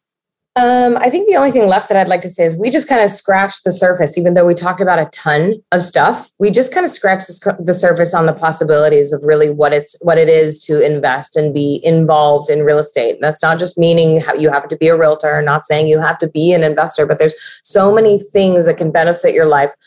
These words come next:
through real estate, and there's so many ways to get it done. I mean, we didn't even talk about all of the other loan programs out there that are available. There are so many other ones. If you're cash heavy and all of these other things we didn't even touch on,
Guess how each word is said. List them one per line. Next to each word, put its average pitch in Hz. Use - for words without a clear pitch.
through 202
real 165
estate, 160
and 160
there's 156
so 180
many 165
ways 143
to -
get 135
it 131
done. 123
I 165
mean, 170
we 180
didn't 190
even 180
talk 170
about 165
all 156
of 156
the 160
other 160
loan 151
programs 147
out 147
there 156
that 151
are 143
available. 143
There 143
are 147
so 160
many 160
other 143
ones. 135
If 131
you're 147
cash 170
heavy 143
and 135
all 175
of 190
these 214
other 220
things 220
we 185
didn't 170
even 156
touch 160
on, -